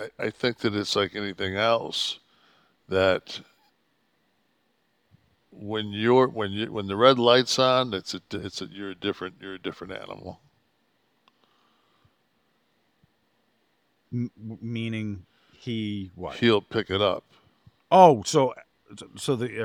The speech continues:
Speaker 2: the game will be elevated for pay-per-view.
Speaker 1: Yeah, he'll, he'll pick it up. He'll pick it up on Raw. He'll pick it up. He'll, I mean, he'll, he'll pick, he'll pick it up. It's just that he ha-, it's, you,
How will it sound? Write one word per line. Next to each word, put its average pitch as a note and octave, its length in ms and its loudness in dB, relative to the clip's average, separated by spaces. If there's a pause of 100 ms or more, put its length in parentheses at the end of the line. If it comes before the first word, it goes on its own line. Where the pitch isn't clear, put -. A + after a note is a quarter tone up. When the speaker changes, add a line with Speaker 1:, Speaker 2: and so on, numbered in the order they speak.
(200)
Speaker 2:
the G#2 100 -6
game B2 260 4
will A#2+ 100 4
be A2 180 -2
elevated A2 560 0
for - 80 -16
pay-per-view. G2 540 -6 (440)
Speaker 1:
Yeah, A2 340 2 (320)
he'll, A2 220 -6
he'll B2 160 0
pick - 240 -4
it F#2+ 140 -4
up. - 160 -6
He'll G#2+ 100 -2
pick G#2 220 -6
it G#2 100 0
up F#2+ 160 -2
on F#2 180 -6
Raw. G#2 420 2
He'll G2+ 140 -2
pick F#2+ 220 -8
it F2 140 -4
up. E2+ 160 -6
He'll, G#2 100 -4
I - 40 -4
mean, F#2+ 180 -16
he'll, G#2+ 160 -10 (420)
he'll A#2+ 160 4
pick, A2+ 240 0
he'll A2 260 -2
pick - 300 -4
it F2 140 -2
up. D#2+ 240 -4 (720)
It's G2+ 220 -4
just G#2+ 340 -2
that G2 200 0 (1300)
he C#3 360 2
ha-, C3 80 2
it's, - 640 -4 (1300)
you, C3+ 120 -14